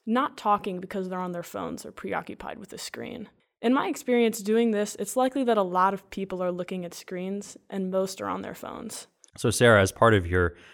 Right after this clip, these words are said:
Speaker 2: research this week, you took more time away from your phone and went to, you know, stand in line without your phone and went to different coffee shops or were around grounds without your phone on you. What was that experience like?
Speaker 1: It was definitely surprising.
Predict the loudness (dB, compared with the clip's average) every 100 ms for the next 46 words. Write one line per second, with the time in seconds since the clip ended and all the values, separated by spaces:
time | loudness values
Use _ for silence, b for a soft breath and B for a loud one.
0 | B 0 4 2 2 -2 -2 -4 0 0
1 | 2 -2 -2 0 0 2 2 4 4 4
2 | 0 -2 -2 0 0 0 0 2 2 2
3 | 2 -2 -2 -2 0 0 0 0 0 0
4 | -2 -2 0 0 -2 -2 -4 -4 -4 -6
5 | -8 -4 -2 -2 -2 -2 -2 -2 -4 -4
6 | -2 -2 -2 -2 -4 -8 -2 0 2 0
7 | -4 -2 -2 -4 -4 -2 -2 -2 -2 0
8 | 0 0 -2 -4 -6 -6 -6 -4 -6 B
9 | B B B 0 0 2 2 2 4 2
10 | 0 0 0 2 0 -4